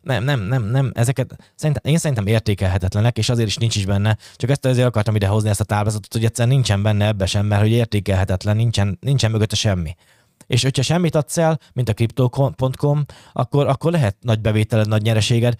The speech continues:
illetve nagy nyereséged, mert, mert ha semmit adod el, akkor oké, szervereket meg a, a, az infrastruktúrát fenn kell tartani,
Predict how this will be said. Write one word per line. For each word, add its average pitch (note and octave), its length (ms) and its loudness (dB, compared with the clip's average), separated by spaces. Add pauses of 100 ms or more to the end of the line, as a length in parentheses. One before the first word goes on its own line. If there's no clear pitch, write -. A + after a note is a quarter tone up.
(160)
illetve A#2 200 -2
nagy A#2 140 2
nyereséged, A2+ 500 0
mert, A#2 280 0 (240)
mert A#2+ 260 0 (320)
ha A2 80 0
semmit D3+ 340 0
adod E3 200 0
el, E3 300 2
akkor C#3 300 -2
oké, A#2+ 260 0
szervereket A#2+ 540 0
meg G#2 160 0
a, G#2 200 0
a, G2+ 180 2
az G#2 80 -2
infrastruktúrát A2 580 0
fenn A#2+ 180 0
kell G2+ 140 -2
tartani, G2+ 500 0